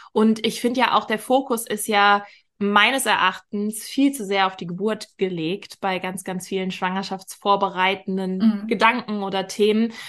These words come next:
Speaker 1: wo man immer sagt, ja, das ist wichtig und richtig und da ist, da gehört viel Fokus hin, aber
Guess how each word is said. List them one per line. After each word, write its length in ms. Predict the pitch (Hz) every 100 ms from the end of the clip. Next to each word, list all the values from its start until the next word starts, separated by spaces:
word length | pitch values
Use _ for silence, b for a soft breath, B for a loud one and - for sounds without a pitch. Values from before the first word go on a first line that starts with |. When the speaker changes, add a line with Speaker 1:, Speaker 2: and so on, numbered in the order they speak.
| B
Speaker 1:
wo 100 | 208
man 240 | 202 214 208
immer 240 | 220 220
sagt, 220 | 208 208
ja, 280 | 196 175 269
das 140 | - 214
ist 300 | 269 - -
wichtig 460 | 196 285 - 349 -
und 80 | 226
richtig 500 | 220 311 - 302 294
und 120 | 220
da 80 | 214
ist, 300 | - - -
da 60 | 208
gehört 240 | 240 262
viel 160 | 262 220
Fokus 420 | 233 220 180 -
hin, 300 | 294 277 247
aber 640 | - 254 285 247 185 175 -